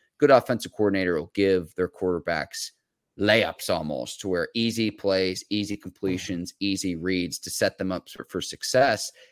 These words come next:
The elite level quarterbacks are the ones that can make the five to ten to maybe fifteen plays a game that other guys in the league can't make. And that's really the difference right now, to where the, the Steelers' offense point blank period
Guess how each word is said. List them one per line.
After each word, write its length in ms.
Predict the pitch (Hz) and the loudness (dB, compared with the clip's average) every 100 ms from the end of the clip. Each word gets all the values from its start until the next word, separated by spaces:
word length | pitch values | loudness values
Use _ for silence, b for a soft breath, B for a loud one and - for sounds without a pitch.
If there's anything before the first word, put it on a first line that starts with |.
| b | b
The 100 | 113 | 2
elite 260 | 107 147 165 | 6 4 6
level 260 | 117 98 | 4 2
quarterbacks 540 | - 110 98 95 95 - | -2 -2 2 0 0 -2
are 60 | |
the 100 | 90 | 0
ones 300 | 90 98 98 | 0 0 -2
that 180 | - 90 | 0 -2
can 140 | - 95 | -2 -4
make 200 | 92 - | -4 -8
the 60 | |
five 540 | - - 110 110 113 92 | -14 -6 -2 0 0 -4
to 80 | |
ten 340 | 87 - 98 95 | -8 -4 -4 -2
to 60 | |
maybe 260 | 87 87 85 | -2 -2 -4
fifteen 560 | - - 101 - 101 90 | -6 -6 -6 -4 -6 -6
plays 320 | - 90 87 | -2 -2 -2
a 60 | |
game 460 | 82 87 87 76 60 _ _ _ - | -8 -6 -6 -6 -10 _ _ _ 0
that 160 | 92 - | 0 4
other 180 | 95 90 | 4 4
guys 320 | 85 80 90 | 2 0 -4
in 100 | 85 | -6
the 100 | 76 | -6
league 300 | 64 65 - | -6 -8 -8
can't 200 | - 67 - | -12 -12 -12
make. 380 | 50 50 _ _ - | -14 -14 _ _ -4
And 160 | 95 | 0
that's 240 | 98 101 101 | 0 0 -2
really 300 | 110 107 98 | 0 2 0
the 100 | 82 | -2
difference 500 | 90 98 113 98 - | -2 -2 -4 -4 -4
right 160 | 78 | -4
now, 200 | 82 82 | -4 -4
to 80 | 82 | -2
where 340 | 85 85 82 - b b b - | 0 2 0 -4 b b b -12
the, 100 | - - | -10 -4
the 40 | 107 | -4
Steelers' 540 | - 127 151 165 120 | 0 4 4 4 4
offense 480 | 101 98 - 98 - | 4 2 0 -4 -4
point 420 | _ - 95 87 _ | _ -6 -4 -4 _
blank 260 | - 87 82 _ | -4 -4 -4 _
period 400 | - 82 80 78 | -8 -4 -4 -6